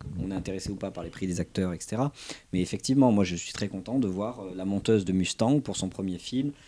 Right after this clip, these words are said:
récompensée. Ça va certainement donner un coup de pouce à, à sa carrière. Elle, elle a vingt-cinq, trente ans à tout casser. Ça peut être intéressant pour ça.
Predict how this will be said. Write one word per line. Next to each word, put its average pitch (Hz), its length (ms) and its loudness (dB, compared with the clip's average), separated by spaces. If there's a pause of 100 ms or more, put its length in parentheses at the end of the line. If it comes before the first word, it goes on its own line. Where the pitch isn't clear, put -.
(160)
récompensée. 101 680 2
Ça 120 160 0
va 85 460 0
certainement 101 480 2
donner 101 200 6
un 95 60 6
coup - 120 -4
de - 60 -2
pouce 127 240 2
à, 90 280 6
à 85 140 0
sa - 160 2
carrière. 123 400 4
Elle, 80 160 0
elle 87 260 -4
a 82 60 -6
vingt-cinq, 92 480 0
trente - 280 -2
ans 92 180 2
à 82 140 0
tout - 120 -16
casser. 127 400 4 (580)
Ça - 180 4
peut - 100 4
être 104 160 8
intéressant 101 380 6
pour 107 160 0
ça. 95 180 2